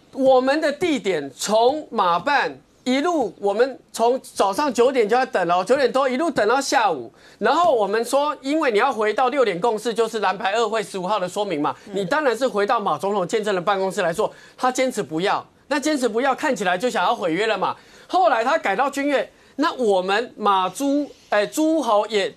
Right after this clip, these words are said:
Speaker 1: 敦请马总统，不好意思，很委屈，这个拜托马总统再移驾到君悦，总可以了吧？
Speaker 2: 嗯。
Speaker 1: 这样的诚意总可以了吧？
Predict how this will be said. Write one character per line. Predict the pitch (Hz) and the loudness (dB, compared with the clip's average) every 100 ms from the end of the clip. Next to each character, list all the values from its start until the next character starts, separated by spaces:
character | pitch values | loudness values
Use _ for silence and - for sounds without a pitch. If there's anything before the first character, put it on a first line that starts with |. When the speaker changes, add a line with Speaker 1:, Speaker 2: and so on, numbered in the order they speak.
| _ | _
Speaker 1:
敦 | 262 277 294 | 0 2 2
请 | - 196 | -2 -2
马 | 196 160 | -2 -2
总 | 185 202 | -2 -2
统， | 170 151 | -2 -2
不 | 269 | 0
好 | 240 185 | 2 0
意 | 226 | -2
思， | 185 156 | -6 -6
很 | 160 220 | -2 -2
委 | 190 | -2
屈， | 151 196 202 - - - - | -4 -8 -10 -14 -20 -20 -16
这 | - 302 | -4 0
个 | 247 196 | 0 0
拜 | - 311 233 | 0 2 2
托 | 240 | 2
马 | 262 196 | 0 0
总 | 185 190 | 0 -2
统 | 190 - 208 | -2 -4 -2
再 | 294 | -2
移 | 202 208 | -2 -2
驾 | 254 | 0
到 | 233 | 0
君 | 226 214 | -2 -4
悦， | 214 180 - - | -2 -4 -4 0
总 | 262 - | 0 0
可 | - 196 220 | -4 0 0
以 | 233 | 0
了 | 170 147 | -2 -4
吧？ | - - _ _ _ - | -6 -10 _ _ _ -20
Speaker 2:
嗯。 | 214 | -12
Speaker 1:
这 | 185 370 | -2 0
样 | 349 | 2
的 | 285 | 0
诚 | - 220 247 | 0 0 2
意 | 311 | 2
总 | - 214 175 | 0 -2 -4
可 | 180 196 | -2 -2
以 | 208 | 0
了 | 147 | -2
吧？ | - 123 | -4 -6